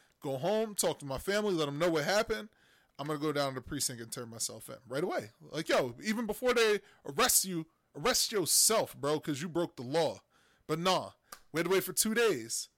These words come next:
with no statement. The president didn't even really say shit, right? Like, the, the, that's the crazy thing is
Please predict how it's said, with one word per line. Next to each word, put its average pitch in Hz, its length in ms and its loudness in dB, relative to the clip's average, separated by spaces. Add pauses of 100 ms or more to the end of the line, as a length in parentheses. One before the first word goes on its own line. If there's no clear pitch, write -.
(140)
with 135 180 -8
no 165 140 0
statement. 147 680 2 (420)
The 139 80 -20
president 180 500 2
didn't 131 200 -8
even 127 160 -12
really 123 200 -6
say 120 260 -4
shit, - 420 -8
right? 170 280 2
Like, 208 160 0
the, 240 160 -8
the, 214 240 -4
that's 262 200 2
the 214 80 0
crazy 269 360 0
thing 277 260 -2
is 247 220 0